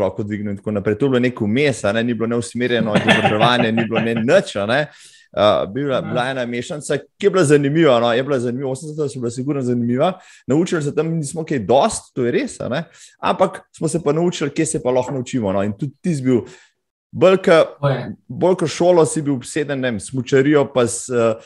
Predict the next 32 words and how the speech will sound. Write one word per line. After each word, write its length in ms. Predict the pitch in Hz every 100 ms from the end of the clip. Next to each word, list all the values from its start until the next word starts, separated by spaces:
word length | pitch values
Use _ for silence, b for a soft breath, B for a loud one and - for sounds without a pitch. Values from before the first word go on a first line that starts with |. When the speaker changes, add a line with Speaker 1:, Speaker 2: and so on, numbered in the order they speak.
| _
Speaker 1:
fuzbolom, 540 | - 180 127 120 101 92 - _
če 160 | 127
se 160 | 117 123
ne 80 | 120
motim, 400 | 117 110 98 85
a 140 | 92
ne. 100 | 110 113 B B
Fejkal 380 | - 220 214 185
si, 220 | 143 165 139 B B _
fejkal 300 | 190 185 170
si 200 | 151 156
bolezen, 480 | 123 131 170 170 151
da 80 | 135
si 120 | 127
lahko 280 | 143 139 - _
gledal 400 | 120 120 117 110
olimpijske 560 | 120 190 175 151 156 151
igre, 280 | 135 127 117 b b _
a, 260 | - 101 104 107 _
ali 220 | - 113 117
pa 80 | 117
da 80 |
si 160 | 117 113
šel, 300 | 123 110 101 _ _
ne 140 | 104
vem, 80 | 92
smučat 580 | 85 - 113 - 95 -
ali 120 | 82 90
pa 80 | 101
fuzbol 320 | - 98 95
nabijat. 400 | 95 87 87 87 - b b b b _ _ _ _ _ _ _ _ _ _ _ _ _ _
Speaker 2:
Tako. 440 | 135 - - -